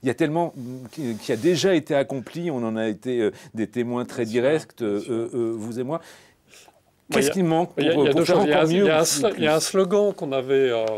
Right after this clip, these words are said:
Speaker 2: à, par provocation, euh, chez E Y, euh, euh,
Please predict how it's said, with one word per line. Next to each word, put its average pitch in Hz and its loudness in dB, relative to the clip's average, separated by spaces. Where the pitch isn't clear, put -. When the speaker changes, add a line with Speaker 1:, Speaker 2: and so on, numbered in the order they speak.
Speaker 2:
à, 107 -8
par 151 -4
provocation, 151 -6
euh, 120 -6
chez - -12
E 131 -6
Y, 131 -4
euh, 113 -12
euh, 117 -10